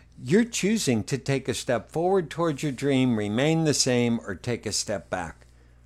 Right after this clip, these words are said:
And each day you're making that decision. And a step forward doesn't always mean success. You could fail miserably, but you get a lot of positive feedback from that.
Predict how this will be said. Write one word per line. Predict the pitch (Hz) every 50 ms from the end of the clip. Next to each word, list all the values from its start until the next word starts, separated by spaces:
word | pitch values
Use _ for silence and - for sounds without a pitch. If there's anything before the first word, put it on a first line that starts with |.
| - - - - - - - - - - - - - - - - - - - - - - - -
And | 143 139 139 151
each | 190 208 196 - - -
day | 190 170 156 139
you're | 127 113 127 147
making | 147 139 135 135 135 135 - 117 107 107
that | 113 113 113 113 -
decision. | - 101 - - - 117 107 95 - 92 85
And | 92 98 107
a | 117
step | 113 - - 202 202 208 202 -
forward | - 202 190 175 160 143 120
doesn't | 131 135 135 131 - 147 143
always | 135 131 127 123 123 113 - -
mean | 131 120 113 107
success. | - - - 110 - - - 131 107 87 - - -
You | 147 160 208 214
could | - 180 143 -
fail | - - 160 151 143 135
miserably, | 135 135 143 165 151 - 139 113 95 98 104 98 87
but | 80 98 104
you | 107 120 156
get | 156 139 151 143 151 143
a | 113
lot | 104 110 110 110 104
of | 107 90 -
positive | 120 123 117 107 - - 95 90 80
feedback | - 113 110 110 107 - 107 98 92 -
from | - - 98 95
that. | 92 90 87